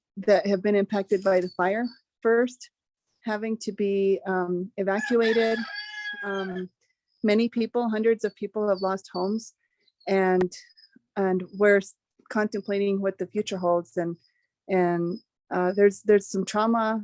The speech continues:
there's a lot of sadness, um, over the, the loss of beauty. Um, these are, we're land-based people. Um, there's a, a very rich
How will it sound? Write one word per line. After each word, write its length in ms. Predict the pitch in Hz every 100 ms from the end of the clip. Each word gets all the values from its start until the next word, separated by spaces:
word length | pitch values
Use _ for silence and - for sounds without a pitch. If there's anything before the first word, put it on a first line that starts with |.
| 208
there's 240 | 214 -
a 60 | 196
lot 160 | 185
of 80 | 190
sadness, 680 | - 196 196 196 202 - - _ _ _ _ _ -
um, 400 | 185 180 175 175 -
over 240 | 196 202
the, 300 | 190 185 180
the 100 | 196
loss 360 | 190 185 196 -
of 160 | 185
beauty. 400 | 170 190 254 277 - _ -
Um, 180 | 190 185
these 220 | 190 202
are, 180 | 185 175
we're 140 | 196 208
land-based 600 | 202 208 214 208 208 -
people. 560 | 226 - 220 220 214 _ _
Um, 360 | 190 180 175 175 _ _ _ _ _
there's 340 | 185 208 196
a, 240 | 196 180 175 190
a 160 | 180 170 _ -
very 240 | 202 208 202
rich 340 | 208 214 -